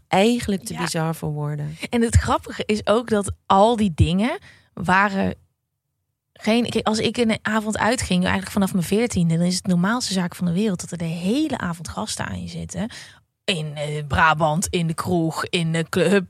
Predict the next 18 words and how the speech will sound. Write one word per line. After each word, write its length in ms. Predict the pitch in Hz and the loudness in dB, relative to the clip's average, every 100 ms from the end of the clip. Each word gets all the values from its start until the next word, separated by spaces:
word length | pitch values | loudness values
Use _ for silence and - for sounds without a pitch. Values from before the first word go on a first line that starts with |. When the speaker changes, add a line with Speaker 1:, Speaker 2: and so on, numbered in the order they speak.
| - | 0
Speaker 2:
bij 180 | 190 196 | 4 4
je 100 | 190 | 4
kont, 360 | 202 185 190 | 2 2 2
huppakee, 580 | 180 208 208 - 208 208 | 2 0 -2 0 2 4
meisje, 320 | 202 202 - 208 | 2 0 0 0
hup, 320 | 196 226 - | 2 0 0
hier, 480 | 196 220 208 202 175 | -2 2 4 4 4
ook 220 | 208 185 | 2 2
een 60 | |
keer 280 | - 208 208 | -4 0 2
onder 260 | - 214 214 | 2 2 0
je 80 | 196 | 0
jurkje. 400 | 202 202 - - - - - | 2 2 0 -8 -8 -12 -2
Maar 100 | 254 | 0
dat 120 | 302 | 2
waren 240 | 370 339 | 2 0
geen 220 | 320 415 403 | 0 0 2
dingen 460 | 427 403 311 415 | 2 4 4 2